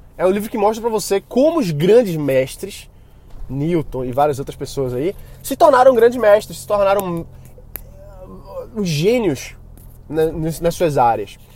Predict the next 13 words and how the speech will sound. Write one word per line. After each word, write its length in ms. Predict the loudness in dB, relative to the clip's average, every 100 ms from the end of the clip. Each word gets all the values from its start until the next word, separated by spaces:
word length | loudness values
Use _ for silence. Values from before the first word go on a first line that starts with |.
| -20 -8
E 160 | -2
um 240 | -2 -2 -4
dos 180 | -6 -10
tópicos, 640 | 0 2 2 -4 -12 -10
um 120 | -8
dos 360 | -10 -12 -16 -20 -20 -20 -20 -20 -20 -20 -12
capítulos 720 | -10 -6 -4 -4 -6 -10 -12 -20 -20 -10 0
é 200 | 0 0
especificamente 720 | -2 -2 -2 0 -6 -6 -6
sobre 320 | -4 -4 -6 -14 -18 -10
você 260 | -6 0
adotar 380 | 2 2 0 -4
mestres. 480 | -2 -4 -4 -16